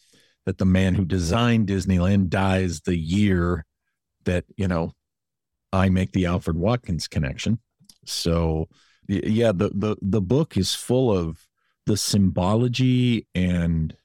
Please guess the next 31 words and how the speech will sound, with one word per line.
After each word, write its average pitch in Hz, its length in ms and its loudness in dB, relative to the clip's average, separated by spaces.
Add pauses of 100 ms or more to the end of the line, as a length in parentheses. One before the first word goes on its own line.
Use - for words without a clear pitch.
(140)
the 80 500 -2 (100)
synchronicities 101 1200 0
and 80 140 0
the 78 80 -4
stra-, 101 580 0 (240)
the 110 60 0
high 131 240 0
strangeness 110 800 0
that 92 280 -2
is 101 320 0 (160)
in 165 280 4
the 107 80 0
park - 460 -4
and 92 120 2
is 85 140 0
observable. 85 800 -2 (600)
But 90 200 0 (180)
what 101 460 -2
I 123 120 0
think 127 420 -2
that - 200 -4
Disneyland 110 500 4
is 90 280 0
essentially 87 680 0 (640)
was 101 480 -4
built 113 360 0
to 113 100 -2
be 98 240 -2
a 85 140 0
psychotronic 113 840 -2
device 92 540 -2